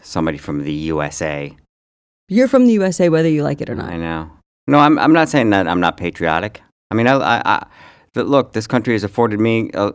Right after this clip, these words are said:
Speaker 1: you know, a life of, of great comfort, and it's falling apart. It's going to the, the ways of a dictator,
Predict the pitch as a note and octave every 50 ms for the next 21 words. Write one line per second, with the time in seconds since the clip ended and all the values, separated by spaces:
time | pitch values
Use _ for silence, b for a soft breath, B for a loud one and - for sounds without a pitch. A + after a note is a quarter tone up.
0 | - - G#2+ G#2 G#2+ G#2+ G#2+ G#2+ G2+ - G#2 G#2 G#2+ A2+ A2+ A2 - A2+ A2 G#2
1 | - - - - _ _ _ _ _ _ - - G#2 - - B2 C3 C3+ C3+ C3
2 | - - - - - _ _ - - D3+ B2+ - G2 - - - - _ _ _
3 | _ - G2+ G#2 G#2 G2+ F#2+ - - _ _ _ b b b b b b b -
4 | - - - G#2+ A2+ A#2+ A#2+ A#2+ A#2 A2+ - G2+ E2 C2+ A#1 - - _ _ _
5 | _ - D#2 E2 - - - G2 G2 G2 G2 - G2+ F#2 F#2+ F2 - - _ _
6 | _ _ - A2 G2+ A2+ B2+ C#3 C#3+ C3 - B2 G#2+ A#2 G2+ - B2+ B2 - B2+
7 | A2 G2+ F#2+ F2+ D#2 D#2+